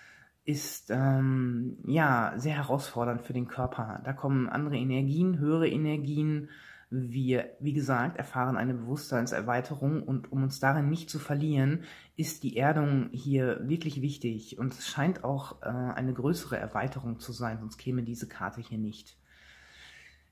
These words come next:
Die Rassel wird von Schamanen gerne dazu benutzt, um verschiedene Himmelsrichtungen anzurufen. Ja, um, ähm, tatsächlich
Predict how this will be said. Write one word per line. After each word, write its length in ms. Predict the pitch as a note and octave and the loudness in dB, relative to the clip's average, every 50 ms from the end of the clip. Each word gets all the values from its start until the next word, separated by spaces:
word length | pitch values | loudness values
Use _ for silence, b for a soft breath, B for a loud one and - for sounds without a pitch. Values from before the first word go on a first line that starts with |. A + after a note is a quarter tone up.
| B _ | B _
Die 160 | - C3+ F#3 | 2 6 6
Rassel 640 | F#3+ D#3+ F3+ F3+ E3+ - D3+ C3 A#2+ A#2 A#2 A#2+ A#2+ | 6 8 6 2 2 0 0 0 0 0 -2 2 4
wird 160 | D3+ F3 E3+ | 4 4 4
von 180 | - G3 G3 F3+ | 4 2 2 2
Schamanen 480 | - G3 F3+ F3 E3+ E3 D#3+ D#3+ D3+ | 4 4 6 8 8 8 6 6 4
gerne 240 | C3+ D3+ D3+ D#3 C#3+ | 4 4 4 4 2
dazu 260 | C3+ C#3 C#3 - D3+ | 2 0 -2 -2 0
benutzt, 500 | C3+ C#3 C#3 C#3 C3+ C3+ C3+ - - - | 2 4 6 6 6 4 2 -2 -6 -4
um 140 | - D3 D#3+ | -2 -2 -2
verschiedene 440 | E3 F#3+ - - - G3 F#3+ F#3 F3+ | -2 -4 -4 -2 0 2 4 4 6
Himmelsrichtungen 760 | D3 D#3+ E3+ E3+ E3 E3 - - D3 C3+ - - C3+ C3+ B2+ | 6 6 6 6 6 2 0 -4 -4 -4 -2 0 2 2 2
anzurufen. 920 | - - F#2+ B2 B2+ - - B2+ A2 A#2 A#2 A2 - - A2+ G#2+ A2 - _ B B B B B B B B B B B B B | 2 0 -2 -4 -4 -6 -8 -10 -8 -8 -8 -10 -8 -8 -8 -8 -8 -10 _ B B B B B B B B B B B B B
Ja, 440 | - G#2+ A#2 A#2 B2+ D3 F3 E3+ - - | -4 -2 -2 0 0 -2 -2 -4 -4 -2
um, 720 | - C#3 C#3 C#3 C3+ C3+ C3+ C3 B2+ B2+ B2 - - - | 2 4 6 6 6 6 6 4 4 2 0 -2 -6 -4
ähm, 600 | - B2 C3 B2+ B2 B2 A#2+ A#2+ A#2 A2+ A2 - - _ - - | -2 0 0 2 0 0 0 0 -2 -2 -4 -6 -10 _ -16 -8
tatsächlich 880 | - E3 D#3 - - E3 - - D3 C#3 C3+ C3 C3+ - - - - | -6 -6 -4 -2 -4 -4 -4 0 0 2 2 2 0 -4 -10 -16 -20